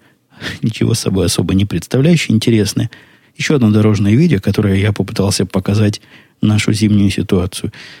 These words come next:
Как ни странно, оно вызвало умиление у многих, непонятное мне, и радость, и восторг, и поддержку. Но если вам нравится, я рад. На мой взгляд, качество было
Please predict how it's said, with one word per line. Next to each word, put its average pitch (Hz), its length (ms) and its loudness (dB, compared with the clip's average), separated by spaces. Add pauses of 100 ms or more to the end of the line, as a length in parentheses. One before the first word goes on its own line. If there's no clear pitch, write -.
(100)
Как - 160 -8
ни 156 80 4
странно, 139 320 2
оно 120 120 6
вызвало 110 440 2
умиление 95 640 0
у 95 60 0
многих, 131 400 2
непонятное 117 580 2
мне, 101 200 0
и 85 300 -2
радость, 101 500 -2
и - 20 -2
восторг, 98 520 -2
и 92 40 -14
поддержку. 113 560 -2 (400)
Но 139 80 4
если 165 240 2
вам 107 140 2
нравится, 120 440 2
я 87 160 -2
рад. 131 200 0 (260)
На 107 220 0
мой 127 160 4
взгляд, 110 300 0
качество - 480 -4
было 95 360 -2